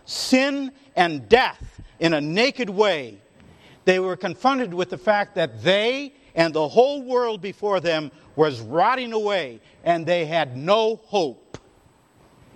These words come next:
And now God, at that moment, has placed in their midst a little maid going about her tasks, listening.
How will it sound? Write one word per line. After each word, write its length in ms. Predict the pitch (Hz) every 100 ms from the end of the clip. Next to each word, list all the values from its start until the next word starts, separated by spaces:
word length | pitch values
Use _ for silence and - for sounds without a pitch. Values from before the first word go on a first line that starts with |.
| _
And 160 | 117 113
now 220 | 143 180
God, 480 | 151 175 147 107 107 - - _ _ _ _ -
at 160 | 123
that 260 | 131 139 151
moment, 500 | 165 135 98 95 - _ _ - -
has 200 | 127 117
placed 480 | - 170 170 165 -
in 120 | 160
their 160 | 156 151
midst 560 | 143 107 - - - _ _ _ _
a 40 | 101
little 280 | 120 156
maid 500 | 170 165 139 101 101 110 -
going 260 | 120 123 123
about 280 | 120 123
her 100 | 135
tasks, 800 | 160 - 107 98 92 - - - - - - _ _
listening. 560 | - 143 143 123 104 90